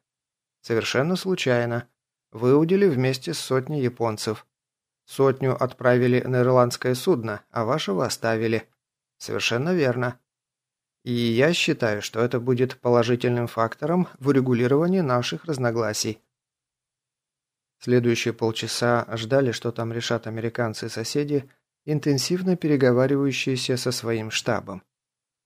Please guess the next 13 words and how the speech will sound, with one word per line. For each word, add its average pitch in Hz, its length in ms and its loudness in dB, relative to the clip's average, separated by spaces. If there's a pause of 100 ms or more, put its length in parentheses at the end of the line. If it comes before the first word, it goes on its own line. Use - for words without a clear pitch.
(480)
По 107 80 -8
Сварогу 175 680 0 (100)
оврал. 131 520 2 (520)
Все 127 240 2
готовы 131 480 2
к 127 80 -4
экстренному 123 640 0
погружению. 120 760 2 (480)
Давно 160 420 2
готовы. 117 540 -2 (480)
Даже 120 340 4
расслабиться 123 720 0
успели. 104 540 -6